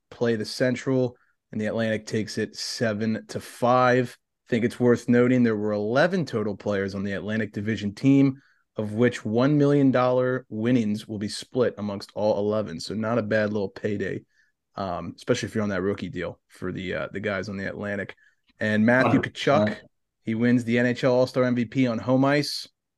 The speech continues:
Speaker 1: I think, I think I read it's, like, the sixth time ever a guy won it on his home ice. So, uh, pretty cool. Did you guys have any thoughts on the All-Star game itself?
Speaker 2: Uh, I only watched bits and pieces. I did watch some of it live.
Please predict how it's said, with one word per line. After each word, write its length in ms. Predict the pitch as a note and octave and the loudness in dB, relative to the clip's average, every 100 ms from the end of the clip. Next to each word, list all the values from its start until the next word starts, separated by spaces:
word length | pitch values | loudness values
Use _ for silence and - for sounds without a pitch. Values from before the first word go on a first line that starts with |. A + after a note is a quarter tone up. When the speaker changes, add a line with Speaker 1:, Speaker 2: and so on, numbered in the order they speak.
| _ - | _ -6
Speaker 1:
I 60 | C#3 | -6
think, 120 | - | -4
I 60 | A#2 | 0
think 160 | G3 G#3 | 2 4
I 40 | |
read 200 | E3 E3+ | 8 6
it's, 120 | D3+ | 6
like, 120 | B2+ | 0
the 80 | G2+ | -2
sixth 320 | - - D3+ - | -4 -2 -2 0
time 220 | D#3 D#3 | 2 4
ever 280 | D#3 D3+ B2 | 2 2 0
a 40 | |
guy 300 | G#2+ A#2 B2 | 2 2 2
won 260 | A2+ A#2 B2+ | 2 -2 -2
it 160 | B2+ - | -4 -6
on 160 | G#2+ | -6
his 160 | G2+ G#2 | -6 -4
home 240 | A2 A2 | -2 0
ice. 260 | A2 A#2 - | 0 -2 -2
So, 280 | - F#2+ G2 | -6 -4 -2
uh, 260 | F#2 F#2 - _ _ _ _ _ | -4 -4 -8 _ _ _ _ _
pretty 200 | F3 C#3+ | 2 2
cool. 380 | - C#3 C#3 C#3+ | 4 6 6 6
Did 180 | B2 A#2+ | 2 2
you 60 | |
guys 200 | C3 B2+ | 4 6
have 120 | C3 | 4
any 120 | B2+ A#2+ | 2 0
thoughts 360 | C3 B2 A#2+ | 0 0 0
on 60 | A#2 | -2
the 100 | G#2+ | 0
All-Star 420 | A#2 A#2 - A2+ | 2 2 0 -4
game 300 | G2+ A#2 A2+ | -2 -2 -2
itself? 560 | G2+ - A#2 A#2 - _ _ _ _ _ _ _ _ _ _ _ _ _ _ _ _ _ _ _ _ _ _ - | -4 -4 -2 -2 -4 _ _ _ _ _ _ _ _ _ _ _ _ _ _ _ _ _ _ _ _ _ _ 4
Speaker 2:
Uh, 600 | A2+ A2 G#2+ G#2 G#2 - - B2 | 6 8 8 8 6 4 -2 4
I 160 | C3+ | 6
only 180 | D3+ D3+ | 8 8
watched 300 | C#3 C#3 - | 8 8 6
bits 180 | C3 C3 | 0 0
and 100 | A#2+ | -2
pieces. 360 | B2+ B2+ D3 | -2 -2 0
I 80 | A2+ | 0
did 200 | G#2+ A#2 | 2 2
watch 260 | A2+ A2 - | 4 2 2
some 140 | A#2+ A2 | -4 -6
of 100 | A2 | -8
it 140 | - | 0
live. 460 | G#2+ A2 A#2 A2+ | 2 4 2 0